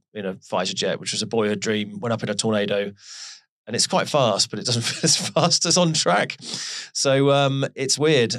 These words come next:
how, how these things sort of diff-, are different. But it was an amazing feeling being bonded to that car and being completely transported. You know, it's, it completely disembodies you. You are just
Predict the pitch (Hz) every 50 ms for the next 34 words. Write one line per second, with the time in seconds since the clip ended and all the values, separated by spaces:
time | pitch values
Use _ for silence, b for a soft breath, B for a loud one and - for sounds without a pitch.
0 | - 127 131 131 131 127 107 95 131 131 123 127 123 - 127 123 123 117 - -
1 | - - - 117 117 - 139 135 - - - 120 117 - 139 135 - 117 104 98
2 | 107 117 - - B B B B B B B B B B B _ _ _ - 139
3 | 139 127 135 127 139 143 143 165 165 165 156 160 151 151 160 143 127 123 113 127
4 | 123 113 107 151 147 143 135 127 - 135 104 76 - - - 110 98 98 98 82
5 | - 85 104 104 113 113 104 - 117 - - - 147 139 - - 113 - - -
6 | 120 107 - - - 123 113 104 - 107 95 - - _ _ _ 107 104 98 -
7 | - _ 85 - - 78 78 - - - - 95 98 - - - - - 180 170
8 | 151 104 117 123 120 - 117 110 107 107 101 101 98 92 85 78 76 - - 110
9 | 107 113 113 107 101 101 95 80 - _ _ - 120 113 - - - -